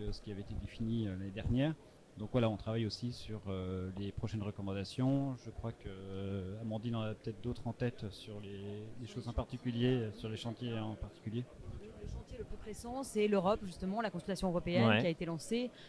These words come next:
Speaker 2: L'Europe veut légiférer et là, euh, il
Speaker 3: Du
Speaker 2: faut
Speaker 3: coup,
Speaker 2: qu'elle
Speaker 3: vous
Speaker 2: légifère
Speaker 3: ré-,
Speaker 2: bien.
Speaker 3: vous ré-, vous répondez en une seule, du coup, dans ce cas-là, vous
Speaker 2: Exactement, d'une
Speaker 3: répondez en
Speaker 2: seule
Speaker 3: une
Speaker 2: voix.
Speaker 3: seule voix,
Speaker 2: Tout à fait.
Speaker 3: avec, euh, un nombre de recommandations que vous, euh, sur lesquelles
Speaker 2: Exactement.
Speaker 3: vous mettez d'accord. Alors,
Speaker 2: Exactement.
Speaker 3: question un peu naïve.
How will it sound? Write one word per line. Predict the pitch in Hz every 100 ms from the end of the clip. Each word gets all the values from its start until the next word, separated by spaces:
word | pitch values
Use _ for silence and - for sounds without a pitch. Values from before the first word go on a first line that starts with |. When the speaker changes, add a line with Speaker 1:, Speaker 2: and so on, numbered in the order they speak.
| -
Speaker 2:
L'Europe | 196 196 180
veut | 196
légiférer | 196 180 185 180 226 240
et | 175
là, | 180 190
euh, | 170 156 151 151 156
il |
Speaker 3:
Du | 113
Speaker 2:
faut |
Speaker 3:
coup, | -
Speaker 2:
qu'elle | 143
Speaker 3:
vous |
Speaker 2:
légifère | 127 160
Speaker 3:
ré-, | 160
Speaker 2:
bien. | 151
Speaker 3:
vous | 135 120
ré-, | 120 117
vous | 117
répondez | 123 120 131
en | 120
une | 123 117
seule, | 127
du | 123 120
coup, | -
dans | 127 190
ce | 190
cas-là, | 147
vous | 165
Speaker 2:
Exactement, | 131 127 120
d'une | 120
Speaker 3:
répondez |
en |
Speaker 2:
seule | 120
Speaker 3:
une | -
Speaker 2:
voix. | 139
Speaker 3:
seule | 120
voix, | 127 143 190 190
Speaker 2:
Tout | -
à | -
fait. | 196
Speaker 3:
avec, | 117 120
euh, | 127 117 113
un | 113
nombre | 135 131
de |
recommandations | 117 117 135 123 117 - 135
que | 127
vous, | 113
euh, | 104 104
sur | 101
lesquelles | 90 117
Speaker 2:
Exactement. | 120 135
Speaker 3:
vous | 113
mettez | 117 127
d'accord. | 113 117 196
Alors, | - - - -
Speaker 2:
Exactement. | 175 123 135 202
Speaker 3:
question | 160 - 202
un | 160
peu | 165
naïve. | 143 151 190 110